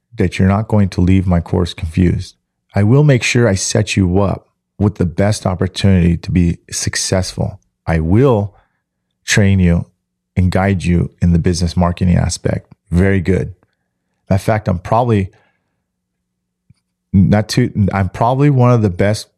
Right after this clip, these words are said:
people you can learn that from. I teach courses like this all around the world to do how to market your company, how to, to be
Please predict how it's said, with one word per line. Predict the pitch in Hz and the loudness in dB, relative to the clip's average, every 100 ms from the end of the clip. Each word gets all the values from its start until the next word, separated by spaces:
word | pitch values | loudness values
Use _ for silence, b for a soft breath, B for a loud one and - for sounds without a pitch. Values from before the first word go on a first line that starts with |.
| _ | _
people | - 110 101 | 0 2 2
you | 95 | 0
can | - 87 | 0 2
learn | 92 95 | 2 2
that | 87 85 | 0 -4
from. | - 87 87 - _ _ _ _ _ _ _ - | -4 -4 -6 -14 _ _ _ _ _ _ _ -2
I | 92 | -2
teach | - - 120 - | 0 0 -2 -2
courses | - 113 117 - 127 | -6 -2 -2 0 -2
like | 127 123 - | 0 -2 0
this | 135 131 | -2 -2
all | - 95 98 | -2 0 2
around | 101 92 | 2 0
the | 85 90 | -2 0
world | 104 131 143 | 0 0 -4
to | - | -4
do | 113 117 127 | 0 2 2
how | 120 117 | 2 0
to | 107 | 0
market | 107 120 - 104 | 0 -2 -2 -4
your | 110 | -2
company, | 120 120 147 151 147 _ _ _ _ | -2 0 2 2 0 _ _ _ _
how | - 107 104 | -2 -2 0
to, | 95 87 b b _ | -2 -4 b b _
to | - | -2
be | 90 101 90 | 2 4 2